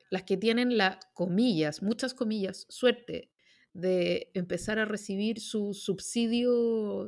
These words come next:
de sus propios fondos, en el fondo del seguro de cesantía, son los que están trabajando formalmente. Pero el empleo informal en Chile es tremendo y el empleo por,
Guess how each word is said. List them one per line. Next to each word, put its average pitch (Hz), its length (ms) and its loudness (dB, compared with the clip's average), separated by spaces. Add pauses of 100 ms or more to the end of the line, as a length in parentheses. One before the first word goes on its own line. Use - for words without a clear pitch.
de 170 160 -4
sus 196 200 -4
propios 220 400 4
fondos, 175 480 4
en 170 80 -2
el 175 200 -2
fondo 196 240 -4
del 185 160 0
seguro 196 440 -2
de 202 40 -2
cesantía, 214 500 -4 (340)
son 302 200 4
los 359 80 4
que 370 100 0
están 294 360 2
trabajando 277 440 2
formalmente. 190 800 -4 (380)
Pero 196 540 6
el 196 120 4
empleo 240 320 0
informal 247 460 -2
en 277 160 -2
Chile 277 480 0
es 262 120 -2
tremendo 269 580 -4 (360)
y 214 160 2
el 220 100 4
empleo 254 680 4
por, 214 420 2